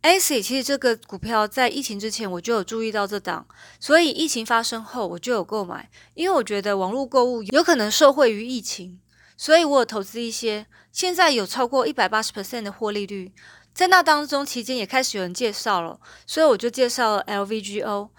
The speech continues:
因为那时候暂时没有人提过这一档股票。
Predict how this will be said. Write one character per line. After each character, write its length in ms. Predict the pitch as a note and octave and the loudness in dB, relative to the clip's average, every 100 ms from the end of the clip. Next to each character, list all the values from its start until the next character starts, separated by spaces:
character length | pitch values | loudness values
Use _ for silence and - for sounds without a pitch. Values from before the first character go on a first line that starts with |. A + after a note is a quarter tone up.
| - - | -20 -4
因 100 | D#4+ | 0
为 80 | |
那 120 | E4 D#4 | 4 4
时 140 | C4+ | 4
候 80 | B3+ | 2
暂 240 | D4 C4+ | 2 0
时 100 | B3+ | -2
没 120 | G3 | -6
有 80 | G#3+ | -6
人 100 | F3+ | -6
提 160 | - F3+ | -8 -10
过 340 | G3+ G3+ F3+ - | -4 -4 -4 -6
这 80 | A3 | -6
一 80 | |
档 180 | G3+ F3+ | -4 -6
股 140 | F3+ F3 | -6 -12
票。 380 | G#3 F3+ - | -8 -6 -8